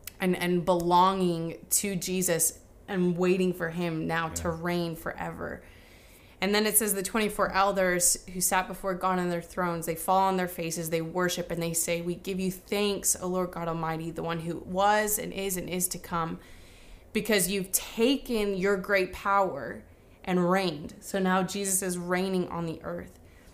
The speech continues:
Speaker 1: "The nations were angry." That just the events that are happening at this time is literally that the nations are raging against Jesus. The Antichrist is gathering his army to meet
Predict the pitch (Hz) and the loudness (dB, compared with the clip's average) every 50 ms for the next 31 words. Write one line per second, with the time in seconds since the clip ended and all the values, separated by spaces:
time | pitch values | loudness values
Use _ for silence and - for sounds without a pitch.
0 | - - - 175 202 208 208 202 208 214 226 247 254 240 - - 277 247 240 190 | -20 -6 0 2 2 4 4 4 4 4 4 4 4 2 2 2 2 4 2 2
1 | 180 180 175 - - 180 185 190 202 208 180 175 170 156 151 170 - 190 220 202 | 2 0 0 0 -2 -2 -2 0 0 0 0 0 -2 -2 -2 -4 -6 -4 -4 -4
2 | - - 214 202 180 170 160 165 190 202 208 226 226 294 254 233 196 185 180 175 | -4 -2 0 0 2 2 0 0 0 2 2 2 2 2 2 2 2 0 0 -2
3 | - 180 180 185 185 185 180 175 175 - - 175 175 175 - 170 160 - - - | 0 0 0 0 0 -2 -4 -4 -2 -2 -4 -4 -4 -2 -2 -2 0 0 -2 -4
4 | - - 185 175 170 170 170 160 - 175 170 170 185 185 190 196 202 208 208 208 | -4 -2 -2 0 0 0 -2 -2 -4 -4 -4 -2 -2 -2 0 2 4 4 4 4
5 | 202 196 196 185 175 190 185 - - - - - - - - - 180 180 175 175 | 4 2 -2 -2 -2 -2 -2 -2 -2 -6 -16 -20 -20 -16 -8 -2 0 2 2 4
6 | 175 196 208 202 - 233 220 208 208 - - 180 170 165 165 165 170 175 175 170 | 4 2 2 0 0 0 0 0 -2 0 0 0 0 0 -2 -4 -6 -4 -2 0
7 | 180 196 190 190 220 214 208 196 190 190 185 180 185 185 185 - - 175 160 160 | 0 0 -2 -4 -4 -2 -2 -2 -4 -4 -4 -4 -4 -4 -6 -6 -6 -6 -6 -6
8 | 170 175 175 - 196 190 - - - - - - - - - - - 190 - 202 | -4 -4 -6 -6 -6 -8 -10 -12 -12 -16 -20 -20 -20 -20 -12 -10 -8 -4 -2 0
9 | 202 202 202 214 202 190 196 - 202 190 190 190 190 - - 190 175 170 - - | 0 2 2 2 2 2 0 2 2 2 2 2 -2 -2 -4 -4 -4 -4 -4 -4
10 | - 165 170 185 185 196 202 208 208 202 202 190 180 180 - - 180 175 185 190 | -2 0 2 2 2 0 0 0 -2 -2 0 0 0 0 0 0 2 2 4 4
11 | 185 180 165 160 160 160 160 - - 185 170 170 175 180 190 208 233 240 233 233 | 2 2 0 0 -2 -2 -2 0 0 2 2 2 4 4 4 4 4 4 2 0
12 | - - - | -2 -8 -14